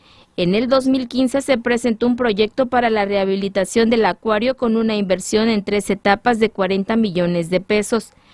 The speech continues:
Sin embargo, ante la falta de arreglo no se pudo concretar y la inversión de Delfinity México, empresa interesada en la obra, se perdió. Para entonces, el adeudo de salarios y prestaciones para los trabajadores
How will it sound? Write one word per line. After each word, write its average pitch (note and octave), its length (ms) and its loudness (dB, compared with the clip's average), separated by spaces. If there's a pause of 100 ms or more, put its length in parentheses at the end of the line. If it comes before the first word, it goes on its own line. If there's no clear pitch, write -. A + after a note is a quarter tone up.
(220)
Sin C#4 300 2
embargo, C4 380 2
ante C4+ 200 0
la A3+ 140 0
falta B3 380 -2
de A#3+ 80 2
arreglo A3+ 440 0
no B3+ 140 0
se A#3 160 -4
pudo A#3+ 360 0
concretar G3+ 640 -2
y C#4 60 -4
la B3+ 120 0
inversión G#3 560 2
de A#3 120 2
Delfinity G#3 640 0
México, G3+ 480 -2
empresa G#3 400 -2
interesada G3 640 0
en F#3 100 2
la F3+ 200 4
obra, F#3 240 0
se E3 180 -6
perdió. F#3 460 -2 (680)
Para A#3+ 220 4
entonces, D4+ 560 -2
el C4+ 140 2
adeudo B3+ 380 2
de C4+ 140 2
salarios A#3+ 560 0
y B3 60 -2
prestaciones A#3 800 -2
para G#3 260 0
los F#3 180 -2
trabajadores F#3+ 840 -2